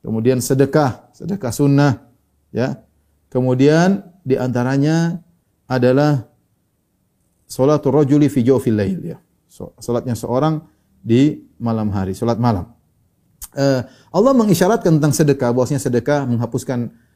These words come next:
dosa-dosa, terutama sedekah yang dikerjakan dengan sedekatus sir, sedekah diam-diam, Allah mengatakan, "In tubudu sadaqati fa ni'immahi."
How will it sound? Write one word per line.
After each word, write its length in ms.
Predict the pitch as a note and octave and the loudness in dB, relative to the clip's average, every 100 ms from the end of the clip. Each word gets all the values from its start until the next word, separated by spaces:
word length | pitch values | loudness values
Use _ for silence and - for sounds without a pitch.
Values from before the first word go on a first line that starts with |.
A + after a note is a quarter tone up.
| _ _ | _ _
dosa-dosa, 520 | C3 A2+ A#2 B2 E3 | -2 0 0 0 -2
terutama 440 | E3+ B2 B2+ B2+ C3 | -2 -2 -2 -4 -4
sedekah 400 | A#2+ A2+ A2+ C#3 | -4 -4 -4 -2
yang 120 | B2 A2+ | -2 -2
dikerjakan 520 | A2 A2+ A#2 A#2 A#2+ | -4 -4 -4 -4 -4
dengan 320 | A2 G#2+ G#2+ G2 _ _ _ - | -4 -2 -4 -6 _ _ _ -8
sedekatus 520 | C3+ B2+ A#2 A2 A#2 | -4 -2 -4 -8 -4
sir, 200 | - G3+ G3+ - _ _ | 0 0 -2 -14 _ _
sedekah 600 | _ - B2 A#2+ A#2 G2+ G#2 - | _ -8 -6 -4 -6 -8 -14 -8
diam-diam, 640 | B2 A#2+ A2+ B2+ E3+ A3 A3 _ _ | 0 2 4 2 2 -2 -8 _ _
Allah 180 | - C#3 C3+ | -6 -2 -2
mengatakan, 440 | B2 C3+ C3+ C#3 D3 | -4 -6 -6 -4 0
"In 160 | D3+ | 0
tubudu 400 | C3+ C#3 C3+ C3 | 0 0 0 0
sadaqati 640 | - C#3 C3 - C#3 C#3+ C3+ | 0 -2 -2 -2 -4 -2 -4
fa 160 | C3 | -2
ni'immahi." 880 | B2+ B2 B2 A#2+ C3 A#2 B2 G2+ D#2+ | -4 -4 -2 -2 0 2 2 2 -6